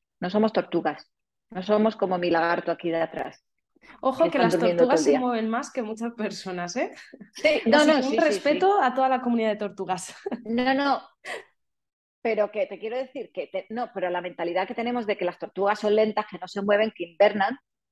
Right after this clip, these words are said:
Speaker 1: a eso me refiero.
Speaker 2: Ah,
Speaker 1: Es que
Speaker 2: bueno, ahí
Speaker 1: tenemos
Speaker 2: sí.
Speaker 1: que estar activas.
Speaker 2: Me he
Speaker 1: Ahí me
Speaker 2: perdido unos
Speaker 1: refiero, a eso
Speaker 2: cuantos
Speaker 1: me refiero.
Speaker 2: capítulos de Félix Rodríguez de la Fuente. <laughs>
Speaker 1: <laughs> Yo, mis
Speaker 2: Y
Speaker 1: tortugas, yo adoro las tortugas.
Speaker 2: <laughs>
Speaker 1: Siempre he querido
Speaker 2: hablando
Speaker 1: una.
Speaker 2: de,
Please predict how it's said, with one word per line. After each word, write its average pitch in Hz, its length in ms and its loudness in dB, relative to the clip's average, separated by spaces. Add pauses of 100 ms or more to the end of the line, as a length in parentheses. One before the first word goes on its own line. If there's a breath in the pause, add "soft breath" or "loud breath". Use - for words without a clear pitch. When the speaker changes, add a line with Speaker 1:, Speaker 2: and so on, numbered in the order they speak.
Speaker 1:
a 175 100 -4
eso 202 160 -4
me 190 80 0
refiero. - 500 -6 (200)
Speaker 2:
Ah, 220 80 -2
Speaker 1:
Es 214 40 0
que 208 40 -2
Speaker 2:
bueno, 202 180 0
ahí 202 120 2
Speaker 1:
tenemos 208 220 -2
Speaker 2:
sí. - 40 -12
Speaker 1:
que - 80 -10
estar 156 260 -2
activas. - 520 -10 (220)
Speaker 2:
Me 226 120 -4
he 240 60 -2
Speaker 1:
Ahí 247 160 4
me 214 120 8
Speaker 2:
perdido 226 60 6
unos 226 60 4
Speaker 1:
refiero, 214 220 2
a - 60 6
eso 214 120 -2
Speaker 2:
cuantos 185 60 -2
Speaker 1:
me 180 60 4
refiero. 175 240 -2
Speaker 2:
capítulos 208 320 -4
de 196 440 -4
Félix 202 260 -6
Rodríguez 185 360 -4
de 185 80 -6
la 185 120 -4
Fuente. 175 420 -8 (680 loud breath)
<laughs> - 0 -
Speaker 1:
<laughs> 208 960 2 (580 soft breath)
Yo, 160 160 -2
mis 294 140 2
Speaker 2:
Y 294 40 0
Speaker 1:
tortugas, 196 440 2
yo 180 100 2
adoro 190 280 2
las 202 160 0
tortugas. 151 380 -8
Speaker 2:
<laughs> - 920 -4 (340 loud breath)
Speaker 1:
Siempre 185 260 0
he 254 40 6
querido 254 220 8
Speaker 2:
hablando 339 300 4
Speaker 1:
una. 320 120 0
Speaker 2:
de, 208 540 0